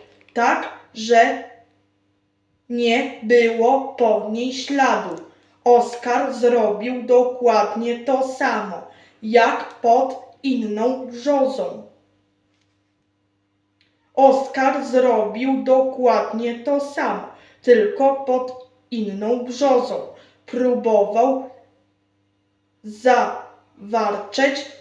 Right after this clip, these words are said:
tak groźnie jak jego tata, ale wyszedł mu raczej pisk. Kopał równie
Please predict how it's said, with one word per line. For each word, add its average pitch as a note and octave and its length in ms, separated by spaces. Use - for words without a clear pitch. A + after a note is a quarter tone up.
tak A3+ 420
groźnie A3 1000
jak A3 500
jego A3 480
tata, B3 680
ale A3+ 580
wyszedł A#3 840
mu B3+ 480
raczej C4 880
pisk. C#4 500
Kopał C4+ 1400
równie A#3+ 880